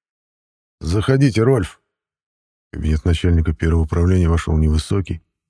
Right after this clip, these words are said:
ладно сложенный шатен среднего возраста. «Да здравствует фюрер и Великая Германия!»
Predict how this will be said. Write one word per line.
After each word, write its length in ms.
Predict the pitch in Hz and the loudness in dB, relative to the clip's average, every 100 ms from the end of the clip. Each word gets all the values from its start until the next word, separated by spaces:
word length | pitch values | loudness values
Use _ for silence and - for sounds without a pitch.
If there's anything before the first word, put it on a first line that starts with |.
| - | -10
ладно 380 | 90 95 90 | -6 -4 -2
сложенный 480 | 78 - 90 80 80 | -4 -2 0 0 0
шатен 440 | 80 80 - 90 87 | 0 -4 -4 -2 -2
среднего 440 | - 85 85 87 | -2 -4 0 0
возраста. 540 | 85 85 82 - - - _ _ _ _ _ _ _ | 0 0 -2 -6 -14 -18 _ _ _ _ _ _ _
«Да 160 | 127 | 0
здравствует 420 | 127 175 185 190 170 | 2 2 4 2 4
фюрер 280 | 202 185 | 4 4
и 40 | 180 | 6
Великая 340 | 190 196 180 | 6 6 6
Германия!» 600 | 170 170 196 185 123 80 | 6 6 6 6 4 2